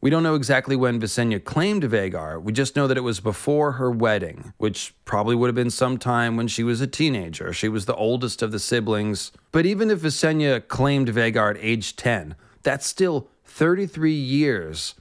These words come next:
from the time of Vagar's hatching to the time when Visenya claimed her. And that really does seem like a long time for a newly hatched dragon to grow without ever having a rider. I mean, Vagar does go thirty years without a rider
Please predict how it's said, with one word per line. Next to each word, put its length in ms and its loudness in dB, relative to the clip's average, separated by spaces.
from 140 0
the 80 2
time 340 0
of 100 -2
Vagar's 500 0
hatching 680 -2
to 80 2
the 80 2
time 300 2
when 160 0
Visenya 520 -2
claimed 360 0
her. 240 -8
And 280 2
that 340 0
really 200 2
does 260 0
seem 180 2
like 200 0
a 100 -6
long 480 2
time 580 0
for 180 0
a 60 0
newly 340 2
hatched 480 -2
dragon 640 0
to 140 -2
grow 640 0
without 440 2
ever 260 2
having 380 0
a 60 0
rider. 480 2
I 60 -8
mean, 220 -2
Vagar 420 2
does 240 0
go 200 0
thirty 320 0
years 260 -2
without 260 0
a 40 -2
rider 420 0